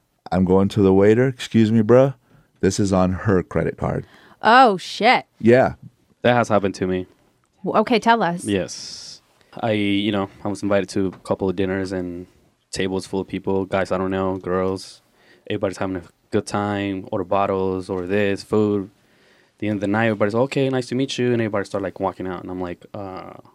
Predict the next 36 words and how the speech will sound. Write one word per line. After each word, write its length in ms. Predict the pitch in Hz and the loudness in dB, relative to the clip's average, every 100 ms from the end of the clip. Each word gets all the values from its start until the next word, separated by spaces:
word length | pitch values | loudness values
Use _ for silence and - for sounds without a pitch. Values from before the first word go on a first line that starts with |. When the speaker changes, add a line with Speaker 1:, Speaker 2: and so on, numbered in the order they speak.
| - | -10
Speaker 3:
okay. 480 | 101 - 95 113 175 _ _ - | -8 -2 0 0 -2 _ _ -6
Who's 120 | 104 | -4
gonna 160 | 104 | -4
pay 140 | - 104 | -2 -2
for 120 | 104 | -2
the 80 | 101 | -2
tab?" 280 | 143 139 - - | 0 0 -4 -6
Speaker 2:
Yeah. 320 | 208 208 180 - _ _ | 0 0 0 -6 _ _
Speaker 3:
And 100 | 104 | -6
I'm 180 | 98 92 | -4 -2
left 200 | 98 - | -2 0
alone 220 | 104 104 | 0 0
at 60 | 101 | -2
the 80 | 98 | -2
table 200 | 104 95 | -2 0
with 120 | 98 | -2
the 80 | 131 | 0
girl. 340 | 107 98 98 | 2 2 4
Speaker 2:
Oh, 160 | 226 240 | 4 4
my 160 | 226 | 2
God. 380 | 208 214 170 170 | 2 0 0 -2
Speaker 3:
And 120 | 165 113 | -4 -2
the 40 | |
girl's 280 | 113 113 104 | 0 -2 -2
like, 80 | 113 | -2
"You 80 | |
got 200 | 147 107 | -2 -2
this, 160 | 107 92 | -6 -8
right?" 240 | 92 92 - 107 | -8 -8 -12 -10
I'm 100 | 98 | -8
like, 220 | 90 - _ _ _ _ _ - | -8 -14 _ _ _ _ _ -10
"Well, 480 | 101 101 92 87 - _ | -2 0 0 -4 -10 _
no, 480 | 101 92 92 95 147 | -10 -4 0 2 0
but 300 | 180 104 92 | -2 -4 -2
I 100 | 92 | -6
guess." 580 | - 92 190 175 - | -2 -2 -2 -6 -14